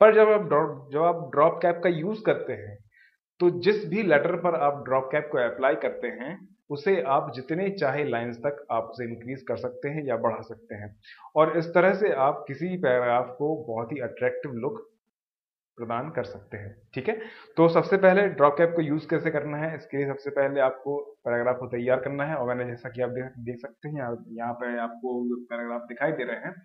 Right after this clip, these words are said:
इस paragraph के first letter को आपको select करना है। ये मैंने यहाँ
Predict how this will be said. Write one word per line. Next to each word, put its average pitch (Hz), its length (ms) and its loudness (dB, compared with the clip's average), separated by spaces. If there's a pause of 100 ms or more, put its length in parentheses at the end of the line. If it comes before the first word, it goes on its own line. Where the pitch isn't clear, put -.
(400)
इस 175 220 -4
paragraph 175 420 6
के 208 60 0 (100)
first 190 280 0
letter 147 220 2
को 156 180 -2
आपको 127 340 -2
select 117 360 -6
करना 107 320 -16
है। 104 80 -20 (1600)
ये 151 280 2
मैंने 135 260 -4
यहाँ 127 240 -6